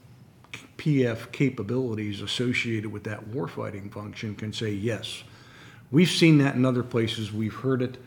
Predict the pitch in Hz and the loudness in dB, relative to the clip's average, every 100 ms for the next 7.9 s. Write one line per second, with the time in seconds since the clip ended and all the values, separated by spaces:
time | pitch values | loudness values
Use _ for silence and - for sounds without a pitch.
0 | - - - 117 113 110 107 107 107 120 | -20 -20 -10 -4 -2 -2 -2 -2 0 -2
1 | 120 123 123 120 113 110 113 107 104 104 | -2 -6 -4 0 2 2 -2 -4 -4 -8
2 | - 107 107 113 113 110 113 110 107 104 | -10 -10 -8 -4 -2 -2 -2 -2 -2 -2
3 | 123 143 - 123 113 117 117 127 120 - | 0 0 2 4 4 2 0 -4 -4 0
4 | 131 113 123 110 110 110 - - - 107 | 0 2 2 0 0 -6 -18 -20 -10 -6
5 | 107 - 113 120 165 165 151 135 160 180 | -2 2 2 6 6 6 4 4 2 4
6 | 117 113 123 123 120 113 113 117 113 113 | 2 0 0 0 0 0 0 -2 -4 -6
7 | - 110 107 101 - 107 104 98 | -6 -4 -4 -6 -2 -2 0 -4